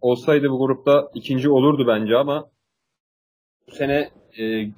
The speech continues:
ben onlara şans vermiyorum. Ben dördüncü olacaklarını düşünüyorum. Hoffenheim için de geçen sene, e,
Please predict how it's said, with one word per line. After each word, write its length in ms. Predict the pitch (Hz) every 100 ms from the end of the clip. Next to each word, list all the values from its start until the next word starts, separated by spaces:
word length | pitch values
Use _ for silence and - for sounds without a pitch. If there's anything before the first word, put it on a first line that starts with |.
| - _ _ _ _ _ _
ben 240 | 120 127 127 -
onlara 340 | 123 131 143 139 -
şans 360 | - 123 123
vermiyorum. 300 | 143 147 123
Ben 140 | 120 123
dördüncü 300 | 123 127 139
olacaklarını 360 | 135 - 147
düşünüyorum. 400 | 147 143 139 151
Hoffenheim 420 | 135 135 151 160 165
için 200 | 175 170
de 220 | 170 170 _ _ _ _ _ -
geçen 280 | 113 113 165
sene, 460 | 170 175 180 185 - _ _ _ _ _ _ _ _ _ -
e, 240 | 113 113